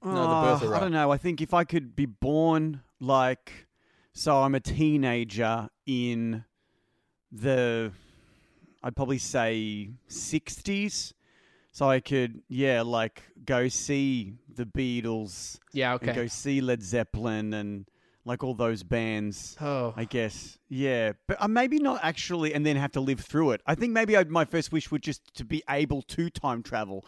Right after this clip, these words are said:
Speaker 2: whenever I wanted.
Speaker 3: That's
Speaker 2: That would
Speaker 3: cheeky.
Speaker 2: be my first wish.
Speaker 3: Yeah, that's cheeky
Speaker 1: That's,
Speaker 3: because
Speaker 1: that's
Speaker 3: that's,
Speaker 1: definitely
Speaker 3: that's the
Speaker 1: cooler.
Speaker 3: play. Yeah, that's
Speaker 1: As
Speaker 3: like
Speaker 1: opposed to having being so hyper-specific
Speaker 3: Yeah.
Speaker 2: Yeah.
Speaker 1: with, uh,
Speaker 3: That's the trick. You gotta get into semantics with, with wishes.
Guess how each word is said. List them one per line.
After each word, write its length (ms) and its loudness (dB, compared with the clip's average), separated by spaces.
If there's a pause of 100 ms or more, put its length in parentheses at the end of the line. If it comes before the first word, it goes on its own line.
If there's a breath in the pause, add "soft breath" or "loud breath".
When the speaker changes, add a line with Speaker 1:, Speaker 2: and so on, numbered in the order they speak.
(140)
Speaker 2:
whenever 340 2
I 40 4
wanted. 560 -4
Speaker 3:
That's 180 4
Speaker 2:
That 120 2
would 120 2
Speaker 3:
cheeky. 220 2
Speaker 2:
be 100 -2
my 80 0
first 160 -8
wish. 280 -14
Speaker 3:
Yeah, 220 0
that's 320 -4
cheeky 300 -8
Speaker 1:
That's, 160 2
Speaker 3:
because 220 -4
Speaker 1:
that's 160 2
Speaker 3:
that's, 100 -2
Speaker 1:
definitely 360 0
Speaker 3:
that's 120 -10
the 80 -2
Speaker 1:
cooler. 180 0
Speaker 3:
play. 380 -4
Yeah, 240 -4
that's 180 -4
Speaker 1:
As 80 0
Speaker 3:
like 100 2
Speaker 1:
opposed 340 6
to 120 2
having 300 -2
being 240 -4
so 320 -4
hyper-specific 1120 -6
Speaker 3:
Yeah. 240 -8 (580)
Speaker 2:
Yeah. 320 0
Speaker 1:
with, 100 -10
uh, 280 -4 (500)
Speaker 3:
That's 240 -8
the 80 -12
trick. 320 -6
You 80 -8
gotta 200 0
get 160 0
into 220 -2
semantics 800 -4
with, 400 -8
with 380 -8
wishes. 840 -6